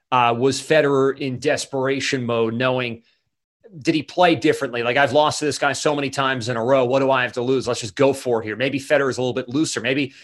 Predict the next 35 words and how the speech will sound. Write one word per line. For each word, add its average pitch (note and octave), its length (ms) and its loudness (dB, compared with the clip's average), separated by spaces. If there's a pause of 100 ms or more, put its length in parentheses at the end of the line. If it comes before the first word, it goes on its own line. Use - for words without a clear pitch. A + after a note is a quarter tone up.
it's D3 200 -2
Nadal D3 480 0
playing C#3 320 0
on, B2 180 0 (240)
on B2 140 -4
home D#3+ 320 0
soil C#3 640 2 (260)
as D3+ 280 0
the B2+ 80 -6
favorite, C#3+ 420 2
as C#3 200 0
Rafa C#3+ 340 -2
Nadal. C3 560 0 (420)
He's F3+ 180 -8
not F3 140 4
gonna D#3+ 140 2
win D3+ 140 0
every D3 220 0
single D#3 280 -2
match. C#3 340 0
Maybe C#3 220 0
that C#3+ 180 2
had C3 160 -2
something B2+ 260 -2
to A2+ 60 -6
do C#3+ 160 4
with B2 100 2
it. G#2 100 -2
But B2+ 200 2 (180)
I C3+ 120 2
think C#3+ 200 4
this - 340 2 (120)
certainly F#3 520 0
shifted D#3+ 680 0
things A#2+ 420 -2